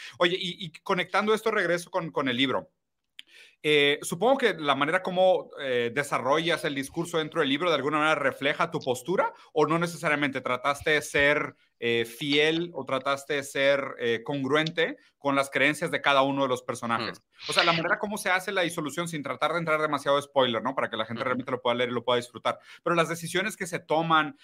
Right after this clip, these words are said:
Speaker 1: eh, cómo ellas usan o no del poder que tienen dentro del campo de concentración para decidir sobre la vida de los demás, eh, ¿refleja tú también tu postura personal o es algo que construiste para los personajes?
Speaker 2: Lo construí para los personajes, pero no es estrictamente fiel a lo que ellos pensaban.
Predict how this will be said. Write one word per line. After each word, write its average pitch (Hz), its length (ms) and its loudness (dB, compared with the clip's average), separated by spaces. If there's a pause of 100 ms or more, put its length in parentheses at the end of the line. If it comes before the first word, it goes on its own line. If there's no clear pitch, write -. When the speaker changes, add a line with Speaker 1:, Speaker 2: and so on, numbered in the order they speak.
(120)
Speaker 1:
eh, 123 180 -4
cómo 170 280 2
ellas 170 380 0
usan 180 380 -2
o 147 80 2
no 151 220 0
del 147 180 0
poder 135 320 2
que 160 120 -6
tienen 151 300 -4
dentro 151 260 -2
del 139 80 -6
campo 147 220 -2
de 151 60 -2
concentración 139 640 -6
para 127 300 2 (240)
decidir 156 520 -6
sobre 165 260 -2
la 135 100 6
vida 147 220 2
de 151 80 4
los 139 180 -2
demás, 131 460 0 (180)
eh, 123 240 -2
¿refleja 165 540 -2
tú 175 100 -6
también 165 220 -4
tu 170 100 -12
postura 165 380 -2
personal 139 580 0
o 143 160 4
es 139 140 0
algo 156 160 2
que 160 120 -6
construiste 143 560 -4
para 127 220 2
los 123 140 -4
personajes? 113 560 -6 (560)
Speaker 2:
Lo 139 120 8
construí 143 280 8
para 175 160 12
los 165 100 8
personajes, 156 480 6
pero 131 120 6
no 131 60 6
es 127 100 6
estrictamente 123 560 6
fiel 127 240 8
a 127 140 8
lo 110 100 6
que 110 100 6
ellos 110 200 6
pensaban. 113 540 6